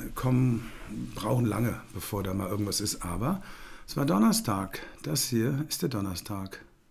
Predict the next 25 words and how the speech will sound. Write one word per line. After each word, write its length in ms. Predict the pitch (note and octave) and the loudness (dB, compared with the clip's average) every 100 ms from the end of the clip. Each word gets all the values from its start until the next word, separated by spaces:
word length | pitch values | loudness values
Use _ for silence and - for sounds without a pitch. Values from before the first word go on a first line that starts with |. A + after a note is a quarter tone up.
| _ - | _ -10
Ja. 140 | B2 C3 C3 - - - - - - - - - _ - _ _ - - - - - | -4 -4 -6 -16 -20 -20 -20 -20 -20 -20 -20 -20 _ -20 _ _ -20 -20 -20 -6 6
Das 140 | G3 | 6
ist 140 | F#3+ | 8
ein 100 | F#3 | 8
bisschen 260 | D#3+ D#3 D3+ | 8 8 8
längere 360 | C3+ E3+ F3+ E3+ | 8 8 8 6
Chart, 400 | D#3+ D#3 F3 D#3+ | 8 8 8 4
jetzt 140 | B2+ | 6
hier 180 | D#3 D3+ | 6 8
vom 200 | C3+ B2+ | 8 8
März 400 | A#2+ D3 - - | 8 6 2 2
letzten 380 | C#3 - - B2 | 2 2 4 4
Jahres. 560 | A2 C3+ F3 F3 D3 | 4 2 4 4 4
Ja, 140 | C3+ C3+ | 2 2
das 100 | C3+ | 2
sind 140 | B2+ | 0
so 100 | B2 | 2
hoch 180 | B2 D3 | 4 4
von 200 | - B2 | 4 4
hundertfünfundvierzig. 1040 | C3 B2 - A#2+ A#2 - G#2 - - - - | 6 4 2 2 2 0 -2 -2 -6 -8 -6
Aber 200 | - B2+ | -4 -2
das 180 | A#2+ - | 0 2
ist 160 | D#3+ | 2
jetzt 220 | C#3+ B2 | 2 2
eine 120 | A#2+ | -2